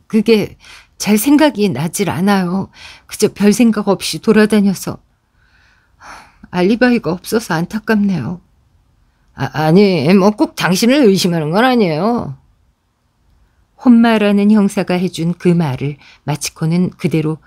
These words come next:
순수하게 받아들일 수가 없었다. 자신을 의심하지 않는다면 어째서 다섯 시 부터 일곱 시까지의 알리바이가 없다는 것을 문제라는 식으로 말한 것인가?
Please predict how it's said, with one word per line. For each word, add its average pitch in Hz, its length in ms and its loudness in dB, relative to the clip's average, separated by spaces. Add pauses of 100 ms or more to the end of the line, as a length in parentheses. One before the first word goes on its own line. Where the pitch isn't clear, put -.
(120)
순수하게 220 600 2
받아들일 180 580 -4
수가 - 320 -8
없었다. 135 640 -8 (800)
자신을 220 640 0
의심하지 190 640 0
않는다면 160 800 0 (380)
어째서 185 560 -2 (180)
다섯 185 280 0
시 208 140 -8
부터 190 340 -2
일곱 196 380 0
시까지의 160 720 -2
알리바이가 170 680 0
없다는 180 520 -2
것을 135 360 -8 (320)
문제라는 180 800 2
식으로 107 580 -8
말한 151 480 -4
것인가? - 680 -8